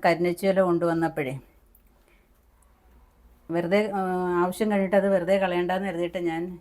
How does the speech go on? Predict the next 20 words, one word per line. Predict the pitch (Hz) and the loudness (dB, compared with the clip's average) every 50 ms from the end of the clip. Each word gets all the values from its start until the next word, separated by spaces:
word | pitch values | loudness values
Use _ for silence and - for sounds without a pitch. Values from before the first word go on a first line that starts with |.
| - - | -14 -10
ചെയ്ത | - 165 160 160 175 180 170 165 | -8 -8 -4 -2 -2 -2 -2 -2
ഒരു | 160 170 160 156 | -4 -8 -8 -10
വിദ്യയായിരുന്നു. | 135 131 143 160 165 143 - 165 135 147 151 156 | -12 -10 -8 -4 -2 -2 -2 -2 -6 -8 -10 -10
പക്ഷേ | 151 175 170 160 151 156 | -10 -8 -8 -8 -8 -8
നല്ലതുപോലെ | 156 170 190 214 214 208 208 202 185 175 | -10 -10 -10 -10 -8 -8 -8 -6 -6 -6
അങ്ങ് | 156 139 127 127 131 | -6 -8 -8 -10 -10
ഏറ്റു | 143 139 - 160 131 117 | -10 -12 -12 -10 -8 -8
കേട്ടോ. | 110 - - 147 139 - - _ - - _ _ _ - - _ _ _ _ _ _ - _ _ _ | -8 -8 -12 -16 -18 -20 -20 _ -20 -20 _ _ _ -20 -20 _ _ _ _ _ _ -20 _ _ _
അപ്പോൾ | _ - 175 175 | _ -6 -4 -4
ഈ | 180 180 165 | -2 -2 -2
എണ്ണയ്ക്കകത്തോട്ട് | 156 156 165 160 160 175 156 147 151 160 147 143 175 175 175 | -2 -2 -4 -4 -2 -4 -4 -2 -2 -4 -4 -4 -2 -4 -4
നമ്മുടെ | 156 147 147 147 170 160 - _ | -4 -4 -6 -6 -8 -8 -10 _
കിഴി | - 185 165 160 170 156 | -10 -8 -6 -4 -4 -4
ഒന്ന് | 147 147 147 147 143 | -4 -4 -6 -6 -6
ഇങ്ങനെ | 139 135 139 143 143 160 185 - - - - - - - - - - - - | -6 -6 -6 -6 -6 -6 -8 -8 -12 -20 -20 -20 -20 -20 -20 -20 -20 -18 -14
മുക്കുക | - 131 - - - - - - | -14 -12 -12 -12 -12 -10 -8 -6
കണ്ടോ, | 120 135 131 139 151 151 - - - - - - - - - - _ - - - - - - - - - - - - - | -6 -6 -6 -6 -8 -8 -12 -20 -20 -20 -20 -20 -20 -20 -20 -20 _ -20 -20 -20 -20 -20 -20 -20 -20 -20 -20 -20 -20 -16
ഇങ്ങനെ | - 175 156 147 139 | -12 -10 -8 -8 -8
അങ്ങോട്ട്. | 131 131 131 127 123 - 135 - - - _ _ _ _ _ _ _ _ _ _ _ _ | -8 -8 -8 -8 -8 -10 -10 -10 -12 -14 _ _ _ _ _ _ _ _ _ _ _ _
അപ്പോൾ | _ - 160 | _ -10 -8